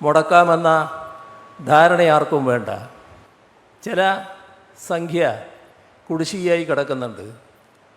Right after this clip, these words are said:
ഒന്നിച്ച് കൊടുത്തു തീർക്കാൻ ഇപ്പോഴുള്ള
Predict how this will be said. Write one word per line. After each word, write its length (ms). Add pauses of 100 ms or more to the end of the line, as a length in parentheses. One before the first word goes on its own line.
(200)
ഒന്നിച്ച് 360
കൊടുത്തു 300
തീർക്കാൻ 380 (560)
ഇപ്പോഴുള്ള 440